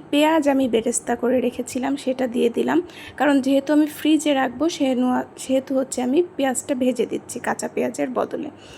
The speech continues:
আর এখানে গরম মশলার গুঁড়ো, জিরা গুঁড়ো আর লবণ। আহ, আমি আলু সেদ্ধর সময় লবণ দিয়েছি এবং চিকেন সেদ্ধর সময় লবণ দিয়েছি, এই জন্য লবণের পরিমাণ কম, এবং পরে তো বোঝা যাবে যে কতটুকুন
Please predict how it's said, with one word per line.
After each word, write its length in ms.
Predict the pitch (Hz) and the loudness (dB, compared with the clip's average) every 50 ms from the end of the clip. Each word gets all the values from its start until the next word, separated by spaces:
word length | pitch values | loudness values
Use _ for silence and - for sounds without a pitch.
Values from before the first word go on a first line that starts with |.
| - - - | -20 -6 0
আর 120 | - 240 247 | 2 4 4
এখানে 320 | 247 247 285 277 277 294 | 4 2 2 2 2 2
গরম 320 | 254 240 269 262 254 269 269 269 | 2 2 2 4 4 4 4 2
মশলার 340 | 277 269 - - - 285 285 | 0 -2 -4 -2 0 0 0
গুঁড়ো, 240 | 247 277 285 302 330 294 | 2 2 2 4 2 2
জিরা 360 | 247 - 247 262 254 277 269 | 0 -2 -2 -2 0 0 -2
গুঁড়ো 240 | 247 254 269 269 285 | -2 -2 0 0 2
আর 140 | 294 294 | 2 2
লবণ। 380 | 262 240 220 - - - - - | 2 2 2 0 -2 -2 -6 -8
আহ, 840 | - - - - - - - - - - - - 262 254 262 262 262 - - | -10 -12 -16 -18 -18 -16 -18 -18 -12 -6 -4 -2 0 0 0 0 2 2 4
আমি 360 | 247 262 277 277 285 285 285 285 - | 4 4 6 6 6 4 4 2 2
আলু 260 | 262 240 247 254 285 | 2 2 2 2 2
সেদ্ধর 380 | 285 - 302 294 247 - 311 294 | 2 2 2 0 0 0 -4 -4
সময় 320 | - - 302 294 302 302 | 0 2 4 4 6 6
লবণ 320 | 277 285 285 269 285 285 277 | 4 2 2 2 4 2 4
দিয়েছি 480 | 277 277 285 302 294 - - 330 311 | 4 2 2 2 2 2 2 4 4
এবং 260 | 277 269 269 269 269 254 - | 4 2 0 -2 -2 -2 0
চিকেন 400 | 311 294 - - 294 285 294 277 | -2 0 2 2 4 4 4 4
সেদ্ধর 360 | - 277 277 226 - 254 262 | 4 2 0 0 0 -2 -2
সময় 380 | 254 - 269 269 269 285 311 | -2 -2 -2 0 2 2 2
লবণ 380 | 285 254 - - - 214 214 - | 2 2 0 0 0 -2 -2 -2
দিয়েছি, 320 | - - 254 240 - - - | -2 -4 -6 -6 -6 -6 -2
এই 160 | - 269 277 | 0 0 0
জন্য 360 | 247 - 311 311 311 302 330 - - - - - - - - | 2 2 4 4 4 4 4 0 -6 -12 -20 -20 -16 -8 -2
লবণের 380 | 254 277 277 262 277 277 269 262 | 0 2 2 4 4 2 2 0
পরিমাণ 420 | 269 - 277 277 277 285 311 330 349 - - | 0 0 0 2 2 4 4 4 2 2 0
কম, 180 | 330 - - - - - - - - - - - | -2 -2 -2 -4 -12 -20 -20 -20 -20 -12 -4 -2
এবং 280 | - 302 330 349 349 349 | 2 6 8 8 8 8
পরে 260 | 339 330 320 320 320 302 | 8 6 6 6 4 2
তো 260 | 311 330 311 311 285 247 | 2 2 2 2 4 4
বোঝা 240 | 294 302 294 302 294 269 | 2 2 4 4 4 4
যাবে 260 | 285 277 277 285 262 | 2 2 0 0 -2
যে 120 | 277 277 269 | -2 -2 -2
কতটুকুন 440 | 277 262 262 262 - 269 254 269 | -2 -2 -2 -4 -4 -4 -4 -2